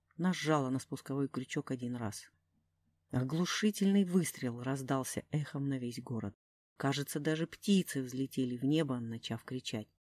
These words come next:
Еще один выстрел в тот момент, когда я успела спрятаться обратно.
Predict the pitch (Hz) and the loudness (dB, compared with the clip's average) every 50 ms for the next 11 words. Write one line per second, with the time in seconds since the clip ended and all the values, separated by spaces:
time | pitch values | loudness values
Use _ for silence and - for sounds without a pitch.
0 | _ _ _ _ _ _ _ _ _ _ _ _ - 135 - - - 175 170 160 | _ _ _ _ _ _ _ _ _ _ _ _ -6 -2 0 4 4 6 6 4
1 | 165 165 160 151 170 170 - - 151 156 156 147 - - 160 156 - 143 143 151 | 4 2 2 4 2 0 0 2 0 0 0 0 0 0 0 0 2 2 2 4
2 | 165 180 185 - - 139 127 131 139 143 139 135 135 135 - - - 127 127 127 | 4 4 2 0 -2 -4 -2 0 0 0 2 0 0 -2 -4 -4 -4 -4 -2 -4
3 | 127 - - 117 113 113 - 101 - - 117 117 120 113 110 104 101 - - - | -4 -6 -4 -4 -4 -4 -6 -8 -6 -6 -4 -4 -2 -2 -2 -4 -4 -4 -8 -10
4 | - | -10